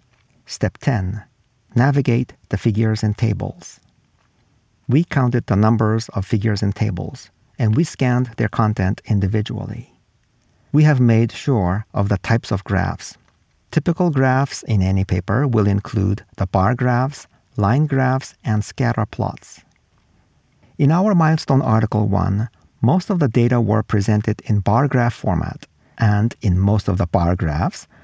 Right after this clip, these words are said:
the short bars show the good results. One exception is figure five, where the long bars show the good results. In this paper,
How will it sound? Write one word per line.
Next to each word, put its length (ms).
the 120
short 400
bars 380
show 220
the 100
good 260
results. 480
One 180
exception 500
is 140
figure 300
five, 460
where 260
the 100
long 340
bars 420
show 260
the 120
good 220
results. 480
In 140
this 160
paper, 560